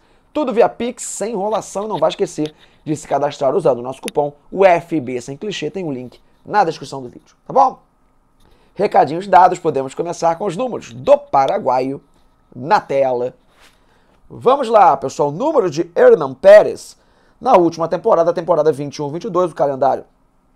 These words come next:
lá no Catar é igual ao da Europa, então foi a temporada passada que terminou na metade de dois mil e vinte e dois. Vamos nessa. Lembrando que ele tem trinta e três anos de idade, um metro e oitenta, estava jogando pelo Al Ahly de Doha, né? Tem um monte de Al Ahly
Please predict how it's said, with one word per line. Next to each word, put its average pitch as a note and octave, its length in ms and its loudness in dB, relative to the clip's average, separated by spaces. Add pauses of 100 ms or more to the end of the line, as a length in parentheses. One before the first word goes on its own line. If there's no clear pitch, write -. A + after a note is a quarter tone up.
(280)
lá C3 160 2
no B2+ 100 -6
Catar B2 360 -4
é B2 40 -2
igual A2+ 300 -4 (100)
ao A#2+ 120 -16
da B2+ 80 -4
Europa, D3+ 340 -2
então C#3 240 -8 (240)
foi C3+ 160 -6
a - 20 -2
temporada C#3 380 -6
passada D3 720 0 (220)
que C#3 80 -12
terminou C#3 340 -4
na C#3 80 -6
metade B2+ 360 -4
de C3 40 -14
dois C3+ 160 -4
mil A#2+ 80 -12
e B2+ 60 -12
vinte - 160 -16
e - 20 -14
dois. - 220 -14
Vamos G#3 160 -6
nessa. - 340 -8 (380)
Lembrando A3+ 420 4
que G#3 60 -2
ele F#3 100 -2
tem D#3 120 -6
trinta G3 240 -2
e F#3+ 40 0
três D#3+ 300 -2
anos E3 140 -2
de A3+ 60 -4
idade, D#3+ 400 4 (300)
um G#3+ 120 -6
metro D#3 360 2
e - 40 4
oitenta, F#3 280 0
estava F3+ 240 2
jogando E3+ 220 0
pelo F3 220 -2
Al G#3 280 6
Ahly E3+ 360 2
de E3+ 160 -8
Doha, E3 420 4
né? C3 80 -10
Tem G#3 100 -10
um F#3 40 -8
monte F#3+ 260 -2
de F3 80 -2
Al D#3+ 120 4
Ahly D#3 320 0